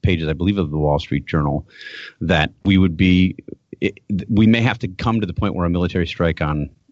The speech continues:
North Korea is the worst bad option. Now, I think he was being mostly hypothetical, and he walked through all of the other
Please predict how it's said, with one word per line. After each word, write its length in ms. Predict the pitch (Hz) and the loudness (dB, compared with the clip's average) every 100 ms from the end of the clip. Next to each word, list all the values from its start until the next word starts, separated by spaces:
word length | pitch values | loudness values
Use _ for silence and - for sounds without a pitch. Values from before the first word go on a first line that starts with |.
| - | -6
North 320 | 87 85 73 | 0 0 0
Korea 280 | - 80 78 | 0 2 2
is 200 | 73 - | 0 -4
the 80 | 85 | -4
worst 300 | 76 76 - | 0 -2 -2
bad 160 | 76 73 | -2 0
option. 240 | - - - | -2 -4 -2
Now, 80 | 87 | 0
I 60 | |
think 140 | 92 107 | 2 2
he 60 | |
was 140 | 95 - | 2 2
being 400 | 90 82 78 - - - - _ | 0 0 -2 -8 -20 -20 -20 _
mostly 240 | 92 - 80 | -2 0 0
hypothetical, 520 | 76 - 104 104 87 | -2 0 0 0 0
and 80 | 80 | 0
he 40 | |
walked 320 | 78 78 76 | 0 -2 -4
through 500 | - 95 92 80 78 - | -6 0 2 2 -2 -2
all 220 | 82 80 | 0 0
of 60 | 71 | 0
the 100 | 76 | -2
other 240 | 69 | -2